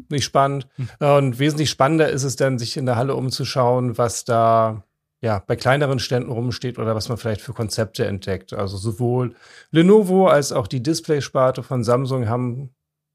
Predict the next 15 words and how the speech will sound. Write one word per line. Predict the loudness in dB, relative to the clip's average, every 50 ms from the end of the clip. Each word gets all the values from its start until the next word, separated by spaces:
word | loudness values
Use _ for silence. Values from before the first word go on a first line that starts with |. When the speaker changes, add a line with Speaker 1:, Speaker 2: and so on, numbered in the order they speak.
| _ _
Speaker 1:
verschiedenste | -8 -8 -6 -4 -4 -4 -4 -4 -4 -6 -8 -6 -4 -4 -2 -2 -4 -4 -6 -10 _ _ _ _ _ _ _ _
Arten | 0 2 2 2 2 2 -2
gezeigt, | -4 -4 -4 -2 0 0 0 0 -2 -6 -6
wie | -4
man | -2 -2 -2 -2
Displays | -4 -6 -8 -8 -8 -6 -4 -4 -4 -4 -4
falten | -2 0 2 2 2 0 -4 -6
kann, | -4 -2 -2 -2 -2
sowohl | -4 -6 -4 -4 -4 -4
für | -4 -6 -8 -8
Smartphones | -2 0 2 4 4 2 0 -2 -2 -2 -2 -2 -4 -6 -8 -8
als | -8 -8 -8 -8
auch | -10 -12
für | -10 -10 -8 -6 -6 -6 -8 _ _ _ _ -20 -20 -20 -6 _
Notebooks. | 4 4 4 4 4 4 6 6 6 6 4 -2 -6 -8